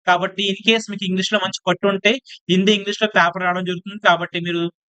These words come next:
ఆ యొక్క బైలింగ్వల్ పేపర్ ద్వారా ప్రిపేర్ అయ్యి మీరు చక్కగా జాబ్ కి, ఆ, సెలెక్ట్ అవ్వచ్చు మిత్రులారా. మిత్రులారా గమనించండి, మరి ఈ యొక్క అప్లికేషన్ కి in case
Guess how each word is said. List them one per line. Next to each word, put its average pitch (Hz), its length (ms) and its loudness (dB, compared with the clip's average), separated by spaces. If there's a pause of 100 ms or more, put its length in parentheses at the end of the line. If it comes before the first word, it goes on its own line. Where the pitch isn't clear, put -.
(280)
ఆ 143 100 2
యొక్క 156 160 0
బైలింగ్వల్ 190 580 2
పేపర్ 185 240 2
ద్వారా 185 340 2 (220)
ప్రిపేర్ 180 260 0
అయ్యి 185 160 2
మీరు 190 260 -2
చక్కగా 175 320 2 (160)
జాబ్ 165 240 4
కి, 165 320 -6 (380)
ఆ, 147 180 2
సెలెక్ట్ 160 320 0
అవ్వచ్చు 170 240 -2
మిత్రులారా. 196 500 2
మిత్రులారా 208 440 0
గమనించండి, 208 600 -2 (380)
మరి 165 160 -2 (640)
ఈ - 20 -6
యొక్క 180 140 -2
అప్లికేషన్ 226 640 0
కి 226 300 -2 (1300)
in 185 80 -4
case 214 260 2